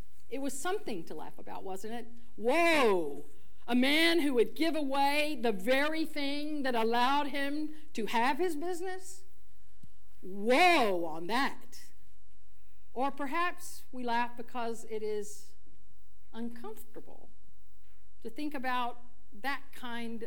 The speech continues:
of generosity. Then, of course, there is today's gospel reading, in which there is much to be uncomfortable about. Oh, we get the blessings.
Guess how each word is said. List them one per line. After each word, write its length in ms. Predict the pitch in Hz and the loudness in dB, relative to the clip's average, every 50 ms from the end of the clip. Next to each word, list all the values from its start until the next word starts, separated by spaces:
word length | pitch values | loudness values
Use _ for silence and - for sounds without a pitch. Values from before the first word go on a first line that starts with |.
| - | -2
of 160 | - 214 202 190 | -2 -2 -2 -2
generosity. 840 | - 208 202 202 185 175 170 160 - - - 151 - - - - - - - - - - - - - - - - - - - - - - - - - - - - - - - - - - - - - - - - - - - - | 0 0 0 0 -2 -2 -2 -2 -2 -2 -2 -2 -2 -2 -2 -2 -2 -2 -2 -2 -2 -2 -2 -2 -2 -2 -2 -2 -2 -2 -2 -2 -2 -2 -2 -2 -2 -2 -2 -2 -2 -2 -2 -2 -2 -2 -2 -2 -2 -2 -2 -2 -2 -2 -2 -2
Then, 320 | - 381 415 403 403 415 415 - | 0 2 2 2 2 2 0 0
of 120 | 311 320 - | 0 0 0
course, 580 | - 233 208 196 208 262 - - - - - - - - - - - | 0 0 0 0 0 0 0 0 0 0 0 -2 -2 -2 -2 -2 -2
there 140 | - 240 240 | -2 -2 -2
is 100 | 233 233 | -2 -2
today's 320 | - 233 240 233 240 240 | -2 -2 -2 -2 -2 -2
gospel 440 | - - 254 277 262 - - 220 190 | -2 0 0 0 0 0 -2 -2 -2
reading, 400 | 175 165 160 160 - - - 208 - - - - - - - - - - | -2 -2 -2 -2 -2 -2 -2 -2 -2 -2 -2 -2 -2 -2 -2 -2 -2 0
in 140 | - 277 277 | 2 4 4
which 280 | 277 320 330 - - - | 4 4 2 0 -2 0
there 160 | 302 294 285 | 0 0 2
is 160 | 285 294 - | 2 2 2
much 400 | 269 285 311 330 330 - - - - | 2 2 2 2 2 0 -2 0 0
to 80 | 349 | 0
be 420 | 285 311 294 294 285 285 294 277 285 | 0 0 0 0 0 0 0 -2 -2
uncomfortable 640 | 254 269 269 - 277 247 - - 254 226 233 233 262 | -2 -2 0 0 0 0 0 -2 0 0 0 0 0
about. 460 | 254 269 339 370 330 - - - - - - - - - - - - - - - - - - - - - - - | 0 0 0 0 0 0 -2 -2 -2 -2 -2 -2 -2 -2 -2 -2 -2 -2 -2 -2 -2 -2 -2 -2 -2 -2 -2 0
Oh, 420 | 302 339 370 381 370 359 349 330 339 - - - - | 2 2 4 4 4 2 2 0 0 0 0 -2 -2
we 240 | 285 269 330 427 480 466 | 0 2 2 2 2 0
get 260 | - 294 370 440 427 - | -2 -2 -2 -2 -2 -2
the 80 | 247 | -2
blessings. 680 | 196 190 233 269 285 - - 208 226 220 220 - - | -2 -2 -2 -2 -2 -2 -2 -2 -2 -2 -2 -2 -2